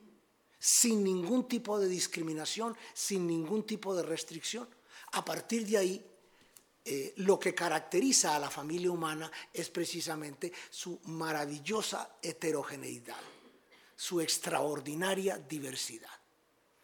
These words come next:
Y como dice Hannah Arendt, no es el hombre con mayúscula, sino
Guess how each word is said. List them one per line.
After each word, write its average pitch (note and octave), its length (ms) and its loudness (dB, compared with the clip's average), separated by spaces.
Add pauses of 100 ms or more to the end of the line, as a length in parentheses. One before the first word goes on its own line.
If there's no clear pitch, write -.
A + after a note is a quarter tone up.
(180)
Y F3 80 -8
como C#3+ 240 -6
dice F#3+ 260 2
Hannah F3+ 360 2
Arendt, F3+ 260 -2 (240)
no G3 320 4
es G#3+ 300 8
el F#3+ 180 4
hombre G3 560 4
con D#3 240 -4
mayúscula, D3 800 -4 (180)
sino E3+ 440 0